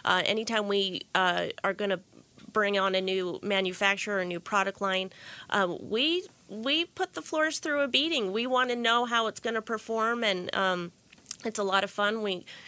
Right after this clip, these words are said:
you know, uh, give floors the quarter scratch test. You know, we'll, we'll, uh, rub a quarter back and forth over the plank to see, uh, does it scratch the plank or do the ridges wear off the quarter? Uh,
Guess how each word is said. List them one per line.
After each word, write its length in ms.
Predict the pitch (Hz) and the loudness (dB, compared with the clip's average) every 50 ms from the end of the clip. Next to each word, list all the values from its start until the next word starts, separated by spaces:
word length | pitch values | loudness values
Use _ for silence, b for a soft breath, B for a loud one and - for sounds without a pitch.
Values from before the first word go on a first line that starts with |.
| B B B | B B B
you 100 | - 202 | -4 0
know, 280 | 190 190 190 190 190 - - - | 2 2 2 2 0 -2 -4 -2
uh, 280 | 196 185 175 175 175 175 - - - - - - - 196 - - - - - | 0 2 2 2 0 -2 -4 -10 -14 -20 -20 -20 -20 -20 -18 -16 -18 -8 -2
give 200 | 226 226 202 202 | -2 -2 -2 -2
floors 500 | - - - - 233 226 233 233 220 - | -10 -10 -4 2 4 6 6 6 6 4
the 100 | - 196 | -2 -4
quarter 440 | - - - 254 240 240 220 233 247 | -8 -4 2 4 4 6 6 4 4
scratch 560 | - - - 262 240 240 233 233 - - - | 2 2 4 6 6 6 6 2 0 -6 -2
test. 420 | - 262 240 240 277 269 - - | 2 4 4 4 4 2 -2 -2
You 80 | 240 240 | 0 2
know, 160 | 220 220 226 | 4 4 4
we'll, 260 | 226 220 190 175 - - - - - | 4 2 -2 -4 -4 -8 -14 -14 -10
we'll, 340 | - 196 208 196 175 135 - B B B B B B B B | -4 -2 0 0 0 -2 -8 B B B B B B B B
uh, 220 | - 196 190 185 180 | 2 4 6 6 4
rub 220 | 175 208 220 220 214 | 6 6 6 6 6
a 40 | 208 | 2
quarter 280 | - - 240 240 233 | 2 2 4 4 6
back 240 | 226 226 220 220 - | 6 6 6 4 4
and 140 | 254 240 233 | 0 -6 -2
forth 240 | - 226 233 240 240 | 0 2 2 2 2
over 300 | 226 220 214 226 214 208 190 - - | 0 0 2 2 0 0 0 -4 -6
the 100 | - 220 | -4 -4
plank 440 | 214 - - 240 233 220 226 247 - | -4 -4 -2 0 2 2 2 0 0
to 120 | - 220 196 | -2 0 0
see, 360 | - - - 208 214 214 214 B B B B B B B | 2 2 2 0 -2 -2 -4 B B B B B B B
uh, 280 | - 196 190 185 175 - - 175 | 4 6 6 6 4 2 0 2
does 180 | 202 202 196 - | 2 2 2 2
it 60 | - | -2
scratch 380 | - - 233 208 220 254 - | -2 2 4 4 4 4 2
the 80 | - 277 | 0 -2
plank 340 | 269 - 277 294 339 392 - - | 0 2 2 2 2 2 2 2
or 160 | 214 226 220 | 2 4 4
do 100 | 233 233 | 4 2
the 80 | 208 | 2
ridges 340 | 196 202 220 226 220 220 208 | 4 4 2 2 2 0 0
wear 160 | 220 226 214 | 2 4 6
off 160 | 208 196 196 - | 6 4 4 0
the 80 | 202 | -6
quarter? 440 | 190 - 254 240 220 214 214 180 - B B B B B B B | -4 -2 -2 -2 0 0 -2 -4 -4 B B B B B B B
Uh, 360 | - 202 196 196 190 185 180 | 4 4 6 6 6 4 2